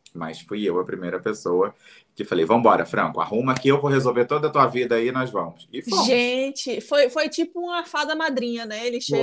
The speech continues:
Speaker 2: chegou e falou assim, "Franco, hoje eu vou te abençoar." <laughs>
Speaker 3: Foi, foi verdade. Agora, eu tenho que contar um fato engraçado antes da gente começar a fazer as perguntas, que é o seguinte, porque isso não, eu não vou deixar passar barato.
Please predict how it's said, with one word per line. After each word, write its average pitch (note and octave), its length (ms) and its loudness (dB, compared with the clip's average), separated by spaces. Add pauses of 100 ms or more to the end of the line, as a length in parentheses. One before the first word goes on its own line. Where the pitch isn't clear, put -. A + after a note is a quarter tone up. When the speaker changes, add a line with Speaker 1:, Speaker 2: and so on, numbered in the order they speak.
(100)
Speaker 2:
chegou A3 200 -4
e A3+ 60 -6
falou A3 160 -10
assim, G#3+ 200 -8
"Franco, A3+ 560 0
hoje A3 380 6
eu A3 80 4
vou A3 180 0
te G#3+ 120 -4
abençoar." G#3+ 580 -2
<laughs> - 840 0 (300)
Speaker 3:
Foi, D3+ 380 2
foi B2 180 -4
verdade. A2 760 -4
Agora, C3 500 4 (120)
eu C3 160 -2
tenho D#3 120 0
que D3+ 60 -14
contar D#3+ 200 -2
um D3+ 80 -2
fato D3 320 -2
engraçado C3+ 360 -4
antes C3+ 160 -8
da C3 120 -8
gente C3 180 -14
começar B2 300 -6
a B2 40 -10
fazer A#2+ 220 -8
as A#2 80 -6
perguntas, B2+ 500 -8
que - 80 -12
é C3+ 60 -4
o - 20 -2
seguinte, C3 540 -8
porque - 220 -6
isso A#2 340 -4
não, D3 240 -4
eu B2 60 -6
não D3+ 100 -2
vou D3 140 -4
deixar A2+ 200 -4
passar G#2+ 220 -6
barato. F#2 460 -6